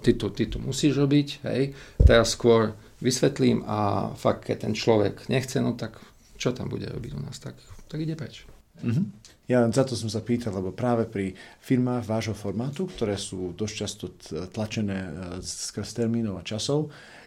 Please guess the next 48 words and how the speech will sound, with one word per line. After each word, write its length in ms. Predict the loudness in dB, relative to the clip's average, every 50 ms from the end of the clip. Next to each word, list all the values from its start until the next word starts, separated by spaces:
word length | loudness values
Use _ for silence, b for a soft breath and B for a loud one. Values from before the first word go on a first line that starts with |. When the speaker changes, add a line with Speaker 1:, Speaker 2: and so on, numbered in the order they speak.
| _ 6
Speaker 2:
je 80 | 8
niekedy 400 | 8 8 6 4 2 -2 -2 -2
treba 240 | -2 -2 -2 -2 -2
tých 160 | -4 -4 -4
ľudí 160 | -2 -2 -2 -2 -4
nejako 240 | -4 -6 -4 -4 -2
nakopnúť 480 | -2 -2 -2 -4 -4 -4 -4 -4 -4
a 80 | -4 -4
zomknúť 380 | -2 -2 -2 -2 -2 -4 -4 -4
do 80 | -2 -4
jedného 400 | -4 -4 -4 -4 -6 -6 -8 -8
tímu. 320 | -8 -8 -8 -6 -8 -10 -12 b b b b b b b b -12
Tak 240 | -10 -10 -10 b b b b b -2
moja 160 | 0 0 2
posledná 400 | 2 2 2 2 2 2 2 2
personálna 560 | 2 2 2 2 2 2 0 0 0 0 -2 -2
otázka 400 | -2 -2 -4 -4 -4 -4 -6 -4
bude 160 | -4 -4 -2
to, 160 | -2 -4 -4
že 80 | -4 -4
či 160 | -2 0 2
robíte 320 | 2 4 4 2 2 2
nejaké 320 | 0 -2 -2 -4 -4 -4 -2
team 240 | 0 0 2 4
buildingy 480 | 4 4 4 4 4 2 2 0 0 -2
alebo 320 | -2 -2 -2 -2 0 0
nejaké 320 | 0 0 0 0 -2 -2 -2
aktivity, 400 | -2 -2 -2 0 0 0 -2 -6 -8
ktoré 160 | -6 -4 -4 -4
tých 240 | -4 -6 -4 -2
ľudí 160 | -2 -2 -2 -2
dokážu 400 | -2 -4 -4 -4 -4 -4 -2 -2
nejakým 320 | -2 -2 -2 -4 -8 -8
spôsobom 640 | -6 -6 -6 -4 -4 -6 -6 -4 -4 -4 -6 -6 B B B B B B -4
zohrať 360 | 2 4 4 6 6 4 2
viac 200 | 2 2 0 0
dohromady? 560 | -2 -2 -4 -2 -2 -4 -4 -6 -6 -8 -12 -12 -14
Speaker 1:
Myslím 560 | -14 -12 -2 2 4 6 6 8 6 4 4
si, 240 | 4 2 2 2 4
že 160 | 6 6 8
najviac 400 | 8 10 8 8 8 8 6 4
pomáha 400 | 4 2 4 4 6 4 4 2
to, 240 | 2 2 2 2 2
že 240 | 4 2 2 2 0
všeobecne 560 | 0 0 2 2 4 4 2 0 0 0 0
ľudia 480 | 2 4 4 4 4 4 4 4 4 2
u 80 | 2
nás 560 | 2 2 2 0 0 -2 -2 -4 -6 -10 -14